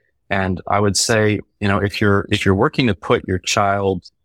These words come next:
in the company and counsel of a loving, thoughtful instructor who cares about them, that is everything. That is huge. Uh, you can't pay people to care,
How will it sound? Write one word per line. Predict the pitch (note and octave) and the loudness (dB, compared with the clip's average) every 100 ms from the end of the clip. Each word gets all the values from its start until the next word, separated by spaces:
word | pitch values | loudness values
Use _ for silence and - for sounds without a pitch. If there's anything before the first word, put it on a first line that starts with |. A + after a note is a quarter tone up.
| - | -6
in | G#2 F#2 | -2 -2
the | F2 | -4
company | - A#2+ G#2+ A2+ A2+ A2 G#2+ | -4 -4 -2 -4 -2 0 0
and | F2 E2+ | -4 -8
counsel | - G#2 G#2 - G#2 G2 - | -4 -2 -2 -2 0 0 0
of | F2+ F2 | -2 0
a | E2+ | 0
loving, | E2+ F#2 G#2 A2+ G#2 | 2 0 0 -2 -4
thoughtful | - G2 F#2+ - G2+ F#2 | -4 -2 -2 -2 -2 0
instructor | E2+ - G2 - G2 F2+ F#2+ _ _ _ _ _ _ | 0 -2 -2 -2 0 2 0 _ _ _ _ _ _
who | A#2 F#2+ | -2 0
cares | - A#2+ A#2 G2 | 0 0 0 0
about | F2 E2+ - | -2 -2 -6
them, | E2+ F2 F#2+ _ _ _ _ - | -12 -10 -12 _ _ _ _ -6
that | G2+ A#2 C3 | 0 0 0
is | A2+ G#2+ - | 0 0 0
everything. | G#2+ F2+ D#2+ D#2 - - _ _ _ _ | -2 -2 -2 -6 -8 -16 _ _ _ _
That | G#2 A#2 | -4 0
is | G2+ G2 | 2 0
huge. | - - E3 C#3+ C#2+ B1+ - - - _ - | -2 0 4 4 2 -2 -6 -8 -20 _ -4
Uh, | G2 F#2 F#2+ | -2 -2 2
you | C3+ | 2
can't | F#3+ - E3 E3+ - | 2 -2 0 0 -2
pay | - E3 F2+ F2 - _ - | 0 0 2 -4 -8 _ -2
people | G2+ G#2+ G2+ | 0 0 -2
to | A2+ | -2
care, | D3 G2+ B1 - | 0 0 -2 -6